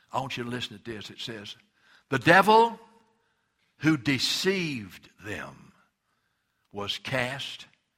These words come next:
into the lake of fire." Thank God. He's not there yet, but he's on the way.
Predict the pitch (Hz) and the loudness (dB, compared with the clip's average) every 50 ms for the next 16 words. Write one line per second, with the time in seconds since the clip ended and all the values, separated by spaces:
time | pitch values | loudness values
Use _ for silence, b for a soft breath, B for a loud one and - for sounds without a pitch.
0 | _ _ _ _ _ _ _ _ _ _ _ _ 110 104 104 98 90 80 87 87 | _ _ _ _ _ _ _ _ _ _ _ _ -14 -14 -14 -14 -16 -16 -16 -14
1 | 87 92 101 101 95 - 110 98 - - 80 76 - - - - - - _ _ | -10 -10 -10 -10 -12 -16 -20 -20 -20 -20 -18 -18 -18 -16 -18 -18 -20 -20 _ _
2 | _ _ _ _ _ _ _ _ _ _ _ _ _ _ _ _ _ _ _ _ | _ _ _ _ _ _ _ _ _ _ _ _ _ _ _ _ _ _ _ _
3 | - 123 120 117 110 107 107 - - - - _ _ _ _ _ _ _ _ _ | -2 -2 -2 -2 -4 -6 -10 -14 -20 -20 -20 _ _ _ _ _ _ _ _ _
4 | _ _ _ - 82 76 - - - - - - - _ _ _ _ _ _ _ | _ _ _ -8 -8 -6 -6 -8 -10 -12 -16 -20 -20 _ _ _ _ _ _ _
5 | _ _ _ _ _ _ _ _ _ _ _ _ _ _ _ _ 113 113 104 117 | _ _ _ _ _ _ _ _ _ _ _ _ _ _ _ _ -10 -10 -2 2
6 | 127 - 135 - - 151 147 139 120 110 107 104 101 101 101 101 101 104 95 87 | 2 2 2 2 0 0 0 0 -2 -4 -4 -6 -6 -6 -8 -8 -8 -8 -10 -10
7 | 101 95 104 107 113 117 113 98 85 | -10 -10 -10 -12 -8 -4 -4 -4 -4